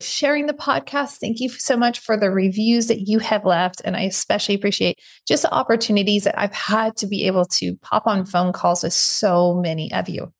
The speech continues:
Absolutely makes my day and fills my heart.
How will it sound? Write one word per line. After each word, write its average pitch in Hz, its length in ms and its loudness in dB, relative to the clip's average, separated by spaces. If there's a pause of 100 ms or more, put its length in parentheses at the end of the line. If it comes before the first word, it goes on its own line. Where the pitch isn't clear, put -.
(140)
Absolutely 220 500 0
makes 190 280 -2
my 196 120 0
day 165 360 0 (100)
and 302 260 2 (100)
fills 294 280 4
my 262 220 0
heart. 233 440 -2